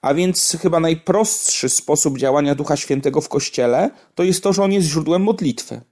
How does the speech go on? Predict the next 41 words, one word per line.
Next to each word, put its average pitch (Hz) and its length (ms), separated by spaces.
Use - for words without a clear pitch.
To, 123 120
co - 120
pisze 135 260
święty 135 340
Paweł, 139 460
że 143 180
kiedy 147 300
nie 151 100
umiemy 175 360
się 151 180
modlić, 151 600
y, 131 40
w 120 60
sposób 156 400
właściwy, 151 540
Duch 160 220
Święty 147 380
sam 156 340
modli 143 320
się 156 180
w 135 60
nas 139 180
w - 20
sposób 139 360
niewysłowiony. 113 720
Można 190 200
powiedzieć, 330 320
że 196 100
każda 220 360
modlitwa 175 840
dzieje 185 560
się - 180
w - 160
tchnieniu 202 580
Ducha 156 240
Świętego. - 640
Nie 170 180
modlimy 190 440
się 156 200
bez 127 260
Niego. 113 420